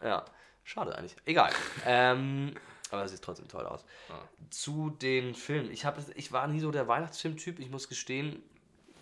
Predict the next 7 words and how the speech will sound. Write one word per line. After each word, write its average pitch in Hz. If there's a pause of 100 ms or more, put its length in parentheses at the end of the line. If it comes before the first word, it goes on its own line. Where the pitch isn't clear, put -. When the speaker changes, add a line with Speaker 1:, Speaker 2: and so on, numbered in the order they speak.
(340)
Speaker 1:
kann -
ich 131
wenig 143
abgewinnen. 101
Ich, -
ich, 131
also, 139